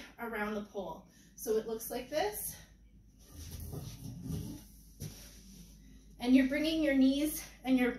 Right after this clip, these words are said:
your body around, so it's tracing the pole as you're coming up. So you're using that momentum as you jump up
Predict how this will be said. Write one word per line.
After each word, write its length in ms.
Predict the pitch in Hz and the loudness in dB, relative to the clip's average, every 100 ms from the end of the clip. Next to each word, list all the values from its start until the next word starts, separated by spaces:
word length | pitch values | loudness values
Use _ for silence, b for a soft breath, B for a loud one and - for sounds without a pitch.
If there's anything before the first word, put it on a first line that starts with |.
| - | -4
your 120 | 240 | -4
body 340 | 214 214 247 | 0 0 2
around, 280 | 226 208 269 | 2 2 2
so 140 | 277 240 | 0 -2
it's 180 | - | -4
tracing 520 | - 247 233 262 269 262 | -6 -4 0 2 6 6
the 80 | |
pole 260 | - 240 214 | 6 -4 -2
as 140 | 202 | -2
you're 100 | 226 | -4
coming 300 | - 240 202 | -6 -6 -6
up. 180 | 180 165 B B B B | -6 -12 B B B B
So 100 | 262 | -8
you're 220 | 247 247 | -4 -2
using 340 | 240 285 339 320 | 0 2 4 4
that 220 | 254 247 | 2 0
momentum 560 | 240 214 262 349 370 339 | 0 0 0 0 0 0
as 220 | 247 233 | -2 -2
you 200 | 233 226 - - - - - - | -4 -6 -12 -20 -20 -20 -20 -10
jump 320 | - 247 - - - - | -4 -2 -2 -8 -20 -6
up 280 | 220 - - | 0 0 -2